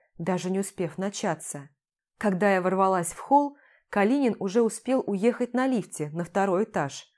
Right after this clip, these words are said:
Что ж, ещё есть лестница. Я поднимусь к нему и скажу, что без него я не поеду на корпоратив. А ещё скажу,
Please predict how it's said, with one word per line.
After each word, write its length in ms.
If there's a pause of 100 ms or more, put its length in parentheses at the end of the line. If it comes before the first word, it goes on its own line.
(500)
Что 320
ж, 240 (240)
ещё 400
есть 340
лестница. 640 (340)
Я 160
поднимусь 500
к 100
нему 260
и 160
скажу, 480
что 220
без 240
него 400
я 180
не 100
поеду 600
на 180
корпоратив. 760 (460)
А 120
ещё 280
скажу, 520